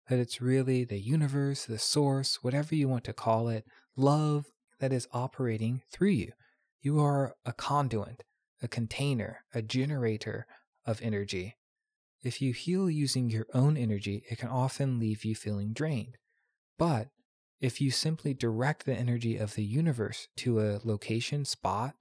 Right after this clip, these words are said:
person, it can facilitate profound healing without distracting or diminishing your own energy.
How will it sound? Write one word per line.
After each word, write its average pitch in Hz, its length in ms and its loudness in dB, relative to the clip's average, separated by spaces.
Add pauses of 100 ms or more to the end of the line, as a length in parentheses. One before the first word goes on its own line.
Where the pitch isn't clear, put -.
(340)
person, 123 500 0 (720)
it 131 100 2
can 131 160 0
facilitate 131 720 -2
profound 151 500 -2
healing 107 440 0 (380)
without 131 640 0 (520)
distracting 131 840 -2
or 117 80 -4
diminishing 117 680 2
your 113 200 -4
own 107 380 -2 (120)
energy. 139 540 0